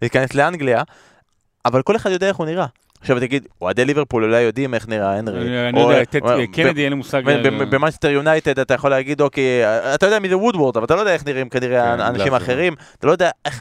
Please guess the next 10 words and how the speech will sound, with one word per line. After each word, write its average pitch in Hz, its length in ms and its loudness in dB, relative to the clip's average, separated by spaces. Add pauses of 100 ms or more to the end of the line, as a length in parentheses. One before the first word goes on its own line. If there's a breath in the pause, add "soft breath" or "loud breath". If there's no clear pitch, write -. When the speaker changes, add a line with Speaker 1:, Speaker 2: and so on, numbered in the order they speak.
Speaker 1:
אף 160 120 -2
אחד 151 160 -4
נראה, 143 240 -2
כולם 220 380 0
יודעים 147 220 -2
איך 147 80 -6
רומן 131 280 -4
אברמוביץ' 127 420 -2
נראה, 120 180 0
הוא 147 60 -2